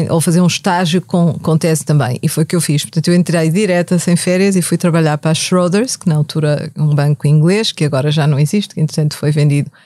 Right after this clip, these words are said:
à Salomon Smith Barney e é, e é do Citibank, que era do Citibank. Mas era um, um banco inglês e eu fui trabalhar para, para, para a área de, de mercados, de, de ações. Portanto, fui trabalhar para uma sala de mercados, para uma selva.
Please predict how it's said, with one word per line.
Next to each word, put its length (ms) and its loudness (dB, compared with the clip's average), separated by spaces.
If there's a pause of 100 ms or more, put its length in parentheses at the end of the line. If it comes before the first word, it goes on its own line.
(300)
à 140 -2
Salomon 440 0
Smith 360 -2
Barney 440 0
e 160 -2
é, 160 -6
e 120 0
é 80 -2
do 80 -6
Citibank, 580 -2 (420)
que 100 -4
era 120 0
do 60 -2
Citibank. 440 -2 (720)
Mas 220 0
era 140 0
um, 300 2
um 80 4
banco 320 0
inglês 420 2
e 40 0
eu 60 -2
fui 140 -4
trabalhar 640 -2
para, 440 2 (640)
para, 720 0
para 80 0
a 60 0
área 240 0
de, 340 0
de 100 -4
mercados, 600 -4
de, 340 -2
de 60 0
ações. 400 0
Portanto, 280 -2
fui 80 -4
trabalhar 300 0
para 120 -2
uma 120 2
sala 260 0
de 80 -4
mercados, 600 -4 (640)
para 100 2
uma 160 4
selva. 600 0